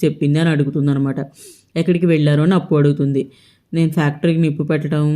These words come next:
నేను ఫ్యాక్టరీకి నిప్పు పెడతానని నాకు ఫోన్ వచ్చింది, నేను అక్కడికి వెళ్ళానని" చెప్తాడనమాట రాజు. ఆ తర్వాత "నేరుగా ఇంటికి వచ్చాను, కారులోకి శవం ఎలా వచ్చిందో నాకు తెలియదు అప్పు" అని అనబోయి "తెలియదు మేడం" అని రాజు అంటాడు.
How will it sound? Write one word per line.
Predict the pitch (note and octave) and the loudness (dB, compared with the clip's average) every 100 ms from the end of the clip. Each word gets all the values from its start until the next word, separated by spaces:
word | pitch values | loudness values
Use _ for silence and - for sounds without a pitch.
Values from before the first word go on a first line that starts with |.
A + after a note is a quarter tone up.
| D3+ | -2
నేను | D#3 D3+ | -2 -2
ఫ్యాక్టరీకి | D3 D3 D3 E3 E3 | 0 2 2 2 0
నిప్పు | D3 - | 0 -4
పెడతానని | D3 D#3 D3 D3+ D#3+ | -2 0 0 0 0
నాకు | D#3 D3+ | -2 -2
ఫోన్ | D3 D#3 | 2 2
వచ్చింది, | D#3+ D#3+ E3+ | 0 0 2
నేను | E3+ | 2
అక్కడికి | D3 D3 D3 | 0 -2 0
వెళ్ళానని" | D3 D3 D#3 D#3+ | 2 2 2 0
చెప్తాడనమాట | E3 - D3 C#3 C#3+ C#3 | -2 -2 -2 0 -2 -2
రాజు. | C#3 C3 C3 _ - - _ _ | -4 -4 -8 _ -20 -20 _ _
ఆ | E3 | -4
తర్వాత | D#3 D#3 E3+ | 0 0 2
"నేరుగా | E3 D3+ E3 | 2 2 2
ఇంటికి | D#3+ D#3 - | 0 0 -2
వచ్చాను, | D#3 D#3+ E3 | -2 0 0
కారులోకి | E3 D3 D3+ D#3 D#3 | 0 0 0 -2 -2
శవం | D3+ D3 D#3 | 0 0 0
ఎలా | D#3 D#3 | 0 -2
వచ్చిందో | D3+ D3 D#3 | -2 -2 0
నాకు | D3+ | 0
తెలియదు | D3+ C#3+ D#3 D#3+ F3 | 0 2 2 2 2
అప్పు" | E3 - F#3 G#3+ - - _ _ - | 2 0 0 -2 -4 -20 _ _ -4
అని | E3 D#3+ D#3 | 0 2 2
అనబోయి | D3+ D3+ E3 F#3 | 0 2 2 2
"తెలియదు | F#3 D#3 D#3+ E3 | 2 2 2 2
మేడం" | D3 D3 | 4 4
అని | D3+ | 4
రాజు | D3+ C#3+ C#3+ | 2 2 2
అంటాడు. | C#3 C#3 | 0 -2